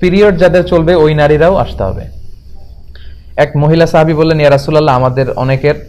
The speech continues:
আহ, হেজাব নেই, জেলবাব নেই, আমরা কিভাবে যাব?"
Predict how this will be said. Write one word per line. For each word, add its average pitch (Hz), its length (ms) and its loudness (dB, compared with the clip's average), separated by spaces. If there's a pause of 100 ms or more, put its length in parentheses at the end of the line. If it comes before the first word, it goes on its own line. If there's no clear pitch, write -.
(420)
আহ, 98 220 -6 (120)
হেজাব 139 360 2
নেই, 98 220 -4
জেলবাব 120 480 0
নেই, 101 120 -4
আমরা 123 240 0
কিভাবে 113 400 -4 (280)
যাব?" 92 160 -10